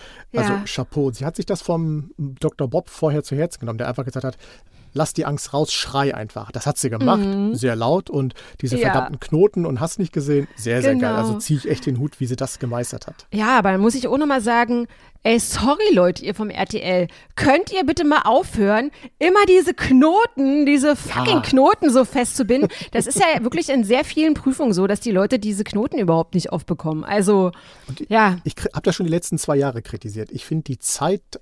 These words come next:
Speaker 1: äh, die man, äh, dort bekommt für diverse Prüfungen, also gerade auch was die Essensprüfung angeht,
Speaker 2: Mhm.
Speaker 1: die finde ich sehr, sehr kritisch, weil gerade bei
Speaker 2: Ja.
Speaker 1: den Essensprüfungen, wenn die da wirklich so einen Klumpen Lunge oder irgendwas in sich reinschaufeln müssen
Speaker 2: Oh.
Speaker 1: und manchmal nur diese neunzig Sekunden haben,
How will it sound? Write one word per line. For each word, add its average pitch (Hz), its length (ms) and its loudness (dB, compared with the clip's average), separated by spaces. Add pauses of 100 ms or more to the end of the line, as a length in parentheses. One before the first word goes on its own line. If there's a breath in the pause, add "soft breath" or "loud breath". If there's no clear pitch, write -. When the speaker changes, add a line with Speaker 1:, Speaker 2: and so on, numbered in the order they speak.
(240)
Speaker 1:
äh, 117 480 -6
die 127 60 -8
man, 113 320 -6
äh, 123 140 -10
dort 113 240 -10
bekommt 151 440 -6
für 139 340 -2
diverse 113 400 -6
Prüfungen, 110 400 -12
also 120 140 -10
gerade 135 240 -2
auch 139 120 -6
was 120 120 -8
die - 100 -12
Essensprüfung - 580 -8
angeht, 104 340 -12
Speaker 2:
Mhm. 220 440 2
Speaker 1:
die 214 80 -2
finde 143 260 0
ich - 220 -8
sehr, 135 320 2
sehr 117 120 -2
kritisch, - 400 -12
weil 123 140 -2
gerade 147 240 0
bei 202 60 2
Speaker 2:
Ja. 220 140 2
Speaker 1:
den 190 100 -4
Essensprüfungen, 151 600 -4
wenn 131 120 -4
die 131 80 -2
da 123 180 -4
wirklich 135 240 -6
so - 80 -6
einen 123 100 -6
Klumpen 139 540 -4
Lunge 143 340 0
oder 143 220 -4
irgendwas 135 280 -6
in 147 80 -8
sich 120 200 -8
reinschaufeln 135 460 -6
müssen 190 180 -2
Speaker 2:
Oh. 170 140 -6 (240 loud breath)
Speaker 1:
und 139 120 -8
manchmal 139 280 -2
nur 131 80 -2
diese 131 180 -2
neunzig 135 400 -2
Sekunden 147 520 -4
haben, 139 200 -2